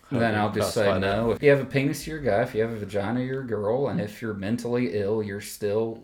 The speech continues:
Speaker 2: you know, what your sex organs dictate you are. Your
Speaker 1: Yeah.
Speaker 2: mental illness does not override what your body is.
Speaker 1: Yeah, I just
Speaker 2: Stop
Speaker 1: I, I think,
Speaker 2: encouraging
Speaker 1: I think
Speaker 2: people
Speaker 1: public
Speaker 2: to
Speaker 1: s-,
Speaker 2: be weird.
Speaker 1: I think public school is gonna be,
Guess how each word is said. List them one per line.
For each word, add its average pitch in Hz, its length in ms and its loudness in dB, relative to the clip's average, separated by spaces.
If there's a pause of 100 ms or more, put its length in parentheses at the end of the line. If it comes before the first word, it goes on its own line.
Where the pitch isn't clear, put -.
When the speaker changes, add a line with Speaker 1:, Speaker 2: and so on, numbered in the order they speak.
(140)
Speaker 2:
you 113 140 -6
know, 92 220 -4
what 95 260 -2
your 95 140 -8
sex 113 400 -2
organs 98 400 -8
dictate 104 500 -4
you 67 120 -10
are. 62 240 -12 (600)
Your 95 80 -6
Speaker 1:
Yeah. 101 80 -2
Speaker 2:
mental 113 240 2
illness 107 400 0
does 90 180 -10
not 101 280 -6
override 98 580 -2
what 92 240 -4
your 98 80 -8
body 95 440 -2
is. - 420 -10 (180)
Speaker 1:
Yeah, 90 260 -6 (400)
I 110 100 -4
just - 440 -10
Speaker 2:
Stop 98 380 0
Speaker 1:
I, - 20 -2
I 117 60 0
think, 127 40 8 (120)
Speaker 2:
encouraging 101 460 6
Speaker 1:
I 123 120 8
think 113 200 4
Speaker 2:
people 101 120 0
Speaker 1:
public 110 320 6
Speaker 2:
to 98 60 -2
Speaker 1:
s-, 101 60 4
Speaker 2:
be 117 80 2
weird. 85 200 -2
Speaker 1:
I 120 80 2
think 110 140 -6
public 98 320 -2
school 92 240 -8
is 85 100 -12
gonna 85 220 -8
be, 85 300 -8